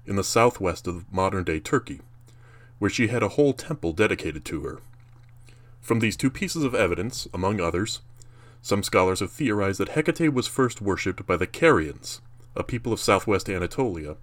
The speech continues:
and that her cult spread into the Greek-speaking world through contact with Greek settlers along the western shore of Anatolia.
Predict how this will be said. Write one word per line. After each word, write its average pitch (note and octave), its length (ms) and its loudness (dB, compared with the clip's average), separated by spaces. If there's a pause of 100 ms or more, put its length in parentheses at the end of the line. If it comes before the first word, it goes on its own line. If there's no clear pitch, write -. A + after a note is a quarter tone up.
(580)
and G2 120 0
that A2 140 6
her D3+ 160 4
cult - 460 -6
spread G2+ 340 2
into G2+ 200 -2
the F#2 80 -2
Greek-speaking F#2 640 -2
world E2+ 280 0
through F2+ 140 -4
contact G2 520 -4
with F2+ 140 -6
Greek G#2 220 0
settlers E2+ 480 0
along F#2 280 -4
the F#2 80 -2
western F2+ 360 -2
shore A#2+ 260 4
of E2+ 80 0
Anatolia. F2 580 0